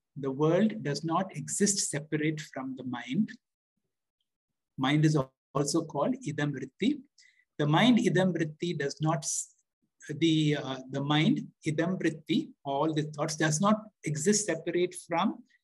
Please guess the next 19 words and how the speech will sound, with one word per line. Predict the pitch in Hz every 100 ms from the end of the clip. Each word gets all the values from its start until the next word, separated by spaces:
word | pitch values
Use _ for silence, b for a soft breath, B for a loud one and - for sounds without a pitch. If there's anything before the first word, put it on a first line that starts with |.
| -
the | 190 196
ego | 220 214 151 143 - -
or | 151 160
the | 180 214 -
ahankara. | 139 151 147 147 113 - _ _ _ _ B B B B
And | 143 151
the | 160 151
ahankara | 151 190 208 196 175 180 175 175
cannot | 156 151 160 - - -
exist | 143 127 185 185 -
without | 139 - 147 156 - 143
the |
support | 147 147 - 143 139 -
of | 214 -
consciousness. | 123 123 - - - 320 - - B B B B B B _
Now, | 147 147 156 - - -
all | 165 190 226 233 -
our | 160 165 165
problems | - 131 139 147 160 170